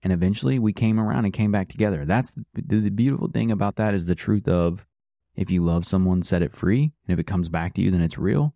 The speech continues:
That's a very truthful thing. It happens a lot, but this is one of those moments where we have to be prepared for it and understand that this may cut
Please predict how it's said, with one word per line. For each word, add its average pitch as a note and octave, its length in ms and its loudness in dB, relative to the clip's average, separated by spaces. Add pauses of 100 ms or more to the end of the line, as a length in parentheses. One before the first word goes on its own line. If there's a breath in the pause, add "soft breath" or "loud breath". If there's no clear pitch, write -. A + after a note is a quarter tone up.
(140)
That's - 220 -8
a A#2 140 -2 (260)
very A2+ 420 -2
truthful G2+ 480 -6
thing. G2 340 -2
It D#2 80 -6
happens G#2+ 400 -4
a F2+ 60 0
lot, F#2 340 -8 (100)
but - 160 -8 (840)
this - 180 0
is G#2 120 -2
one G#2 120 2
of G2+ 60 2
those F#2 160 0
moments F#2+ 340 0
where F2 100 -4
we E2+ 100 -2
have F2+ 220 -4
to F2 80 -4
be F2 440 0 (1600)
prepared G2 480 -2
for A#2 260 -2
it - 80 -8 (340)
and G2+ 180 0
understand G2+ 580 2
that F2 220 -2
this G2 240 0
may G#2 520 2 (180)
cut - 180 -6